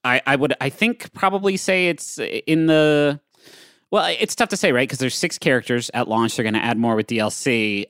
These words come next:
uh, and they each sort of feel a bit different, but I would sort of liken it to the Arkham Asylum,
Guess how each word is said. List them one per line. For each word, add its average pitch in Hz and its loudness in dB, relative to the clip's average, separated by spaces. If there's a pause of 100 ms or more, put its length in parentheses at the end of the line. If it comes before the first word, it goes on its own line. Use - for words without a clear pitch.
uh, 107 0
and 117 -4
they 113 -2
each 131 -6
sort 127 0
of 113 -4
feel 127 0
a 117 -8
bit 127 -4
different, 120 -2
but 120 -2
I 117 2
would 117 -2
sort 156 2
of 127 -2
liken 120 0
it - -4
to 120 0
the 110 -2
Arkham 117 -2
Asylum, 110 -2